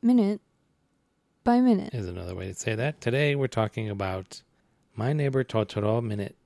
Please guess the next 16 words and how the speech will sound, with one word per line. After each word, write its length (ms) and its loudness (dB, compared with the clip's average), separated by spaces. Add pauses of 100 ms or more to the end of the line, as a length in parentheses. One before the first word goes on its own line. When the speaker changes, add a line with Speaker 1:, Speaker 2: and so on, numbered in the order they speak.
(120)
Speaker 2:
seventy. 960 -4 (580)
Minute 260 -8
seventy, 880 -8 (920)
which 180 -12
starts 540 -4
with 240 -10
Nanny 340 -2
bringing 420 -4
in 160 -4
the 100 -2
laundry, 600 -2 (360)
and 80 -2
it 140 -4
ends 300 -2
with 200 -2
Mei 500 -2